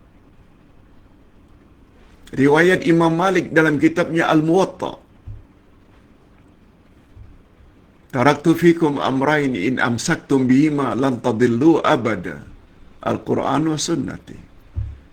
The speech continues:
Aku tinggalkan dua pedoman untukmu, wahai umat. Selagi kamu berpegang teguh kepada kedua-duanya, kamu tidak akan sesat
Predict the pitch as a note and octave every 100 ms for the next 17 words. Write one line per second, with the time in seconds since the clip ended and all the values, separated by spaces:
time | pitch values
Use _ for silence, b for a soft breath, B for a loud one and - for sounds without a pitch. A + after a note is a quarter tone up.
0 | - - A#2 A2 C3+ C#3 D3 D#3 E3+ E3
1 | D3+ - B2 D3 D#3 C#3+ C#3+ D3+ D#3+ D#3+
2 | - D3 E3 E3 D#3+ E3+ D#3+ D#3 D#3 D3
3 | F3 D#3+ B2+ G#2 - _ _ _ b b
4 | b b b b b _ - - A2+ A2+
5 | D3 D#3+ E3 D#3 D#3 D3+ D3+ C#3+ C#3+ C#3+
6 | C#3+ E3+ G3 F3 - D#3 D#3+ D#3+ E3 E3+
7 | E3 D3 E3 F#3+ E3 C#3+ G#2+ b b b
8 | _ - A#2+ B2+ C#3+ C3+ - B2+ A2+ A2
9 | A#2+ A2+ - G3 - C#3